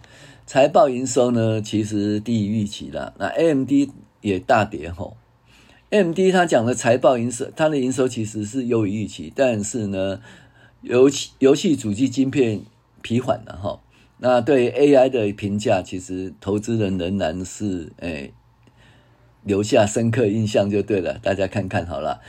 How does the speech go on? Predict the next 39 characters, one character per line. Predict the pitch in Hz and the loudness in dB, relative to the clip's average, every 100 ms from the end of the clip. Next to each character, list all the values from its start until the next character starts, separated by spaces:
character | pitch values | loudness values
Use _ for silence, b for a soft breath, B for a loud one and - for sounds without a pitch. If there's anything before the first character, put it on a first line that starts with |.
| B B - | B B 0
那 | 131 131 | 4 4
高 | 147 190 | 6 4
通 | 202 202 | 4 2
呢， | 185 165 160 - | 0 0 -2 -2
大， | - 147 | 0 0
大 | 135 - 165 | -2 0 0
涨 | 135 87 87 | 2 -2 -4
哈， | 98 - _ _ _ b b b b | -6 -6 _ _ _ b b b b
那 | - 120 113 110 98 _ _ _ _ _ _ _ _ _ - | 0 2 4 2 -2 _ _ _ _ _ _ _ _ _ -2
营 | 139 165 | 0 2
收 | 175 160 | 2 2
跟 | 156 156 156 - | 0 -4 -6 -12
获 | - 151 135 | 0 4 4
利 | 135 101 | 4 2
很 | 87 | 0
乐 | 120 107 | 0 0
观 | 104 98 98 | 2 0 0
哈， | 90 62 - | -4 -4 -8
那 | 104 98 | -6 -4
就 | 92 87 | -4 -8
是 | 98 80 - _ - | -10 -12 -16 _ 2
对 | 165 | 2
人 | 127 135 | 4 2
工 | 143 | 2
智 | 143 | 4
慧 | 139 | 4
功 | 131 131 | 4 0
能 | 120 101 | 0 -2
哈， | 107 101 | -2 0
带 | 143 127 | 4 2
动 | 110 117 | 2 -2
智 | 110 139 | -2 0
慧 | 123 | 0
手 | 104 87 | -2 -6
机 | 113 117 117 | -4 -2 -2
复 | 110 120 | -2 -6
苏， | 101 107 | -4 -6
所 | 98 123 | -4 -2
以 | 107 | -2